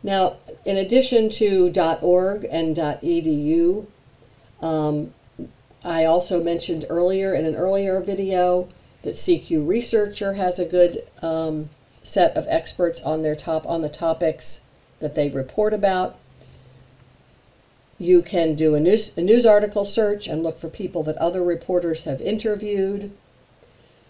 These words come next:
Think tanks and research organizations such as the Legislative Analyst's Office that we talked about earlier, the Public Policy Institute,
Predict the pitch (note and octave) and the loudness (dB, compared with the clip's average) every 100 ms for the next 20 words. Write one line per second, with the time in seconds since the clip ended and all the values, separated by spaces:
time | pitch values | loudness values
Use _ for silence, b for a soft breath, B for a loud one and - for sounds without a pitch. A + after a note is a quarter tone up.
0 | b b _ _ _ - A3+ - A#3+ G3+ | b b _ _ _ 4 4 4 -2 0
1 | G3 - - F3+ E3+ F3 F3+ G3 F3+ F#3 | 0 0 0 0 0 0 0 0 -2 -2
2 | E3+ F3 E3+ E3+ E3 E3+ F3+ E3+ E3 D#3+ | -2 -2 -2 0 0 -2 -2 -4 -2 -4
3 | E3 D#3 D#3+ D#3 D#3 - F3+ D#3 D3+ - | -2 -4 -2 -2 -2 -2 0 0 0 -2
4 | F3+ F#3+ F#3 F3 F#3 F3+ F3+ F3 F3 - | -2 -2 0 0 0 -2 0 0 0 -2
5 | F3 F3 F3 E3+ E3+ D#3+ - E3 E3 D#3+ | -4 -4 -8 -6 -2 -2 -2 -4 -2 0
6 | E3 D#3+ D#3 D#3 D#3 D#3+ F3+ - E3 E3+ | 0 -2 -2 -6 -10 -10 -12 -6 -4 -2
7 | F3 - E3+ E3 - D#3+ F3 E3+ - | -2 -2 -2 -2 -4 -6 -4 -4 -6